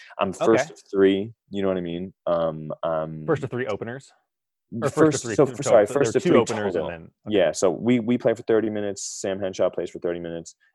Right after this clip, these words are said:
Speaker 1: and then Alan plays for an hour and a half. Um, yeah,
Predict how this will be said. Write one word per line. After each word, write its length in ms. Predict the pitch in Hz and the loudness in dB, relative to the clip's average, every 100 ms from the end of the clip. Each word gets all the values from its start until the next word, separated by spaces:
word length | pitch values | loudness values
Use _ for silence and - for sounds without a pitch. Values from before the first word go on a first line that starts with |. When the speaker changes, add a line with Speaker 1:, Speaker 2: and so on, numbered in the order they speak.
| - | -10
Speaker 1:
and 100 | 87 | -6
then 100 | 82 | -2
Alan 260 | 80 82 | -2 -2
plays 240 | 82 78 78 | -4 -6 -6
for 140 | 76 | -6
an 60 | 76 | -6
hour 200 | 73 71 | -6 -8
and 80 | 73 | -6
a 60 | |
half. 180 | 73 76 - - | -6 -8 -12 -8
Um, 440 | 90 87 82 80 76 _ _ _ _ _ _ _ - - - - _ _ _ _ | -4 -4 -4 -10 -14 _ _ _ _ _ _ _ -20 -20 -20 -20 _ _ _ _
yeah, 280 | 120 123 73 | 4 6 6